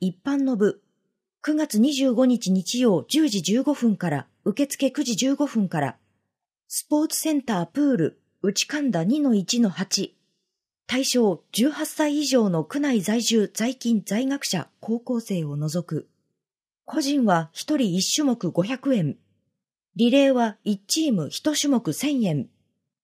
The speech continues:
七十歳以上は無料。障害保険料を含む。申し込み方法。八月八日月曜から十九日金曜必着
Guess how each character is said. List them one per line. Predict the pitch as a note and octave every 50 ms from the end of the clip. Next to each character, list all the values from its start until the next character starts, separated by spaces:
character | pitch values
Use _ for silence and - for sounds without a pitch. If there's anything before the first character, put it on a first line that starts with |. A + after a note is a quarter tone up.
| _ _ _
七 | F3+ F#3+ G#3+ B3+ D4 D4
十 | C#4+ D4+
歳 | C#4+ - - D4+ D4+ D4+ D#4
以 | D#4
上 | C#4 C4+ B3 G#3+
は | F#3+ F3 E3
無 | D#3+ F3 F3+
料。 | G3+ G#3+ F#3+ F3 D#3 - - _ _ _ _ _ _ _ _ _ _ _ _
障 | - - - C4 C#4+ C#4+
害 | D4+ D4 D4
保 | C4 C#4+
険 | C#4+ - D4+ D4+ C#4+ B3+
料 | A#3 A3+ G3 F3
を | D#3+ E3
含 | D3+ - - - A3
む。 | G3+ D3+ B2 - _ _ _ _ _ _ _ _ _ _ _ _ _ F#3+
申 | G#3 B3+ D#4
し | D#4 - - -
込 | D4 C#4+
み | D4 D4+
方 | C#4+ C#4+ D#4 D4+ C#4+
法。 | B3 - A3+ G#3+ F#3 E3+ D3+ C#3 - _ _ _ _ _ _ _ _
八 | _ - G#3+ - - C#4
月 | D#4 D4+ - D4 D4 D4+
八 | C#4+ C#4+
日 | C#4+ C#4+
月 | C4 B3 B3+ B3+ - C#4
曜 | D4 D4+ D4 C#4+
か | - A3+
ら | F#3+ F3 D#3+
十 | D3+ - C#4 D4+ D4
九 | - C#4
日 | B3+ A#3+ - - -
金 | - - A3+ C4 C4+
曜 | B3+ B3+ G3 D#3+ - - _
必 | _ - - _
着 | - A3 G#3 - G3 F#3 - -